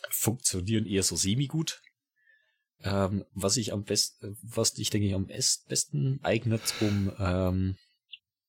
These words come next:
um mit, mit Hilfe von Ivor, ähm, die, die N P Cs von seinem Dro-, eigenen Drohnen abzulenken, äh, sind Target Painters, eben allein wegen der Reichweite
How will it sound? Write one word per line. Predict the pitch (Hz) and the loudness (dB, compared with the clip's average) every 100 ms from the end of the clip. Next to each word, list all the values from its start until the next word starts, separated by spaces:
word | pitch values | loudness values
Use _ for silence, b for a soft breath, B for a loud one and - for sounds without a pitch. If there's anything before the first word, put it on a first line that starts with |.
| _ _ _ _ _ _ _ _ _ _ - - | _ _ _ _ _ _ _ _ _ _ -20 -4
um | 98 98 98 | 0 0 0
mit, | 95 - - 104 | 0 -2 -6 -2
mit | 101 | 0
Hilfe | 117 95 | 2 0
von | 95 87 - | 2 0 0
Ivor, | 107 147 135 135 135 - | 0 0 0 0 0 -4
ähm, | 98 98 92 95 - | -2 -2 -2 -2 -4
die, | - - 113 - | -4 -6 -12 -6
die | 104 | -4
N | 110 | -2
P | 107 | -2
Cs | 107 107 101 | 0 0 0
von | - 95 90 | -2 -2 0
seinem | 104 95 87 | 2 0 0
Dro-, | 98 | -4
eigenen | - 92 80 | 0 0 0
Drohnen | 90 113 | 0 0
abzulenken, | - - 104 92 95 98 B B B B B B B - | 0 -2 0 0 -2 -6 B B B B B B B -4
äh, | 98 87 | 0 2
sind | - 87 | 0 -2
Target | - 85 85 | -2 -2 -2
Painters, | - 87 82 76 - 135 131 - | 0 0 2 0 0 -2 -12 -4
eben | 90 85 87 | 0 0 0
allein | 98 85 87 | 0 0 2
wegen | 85 | 2
der | 80 76 | 0 2
Reichweite | 101 - 98 95 | 0 2 0 0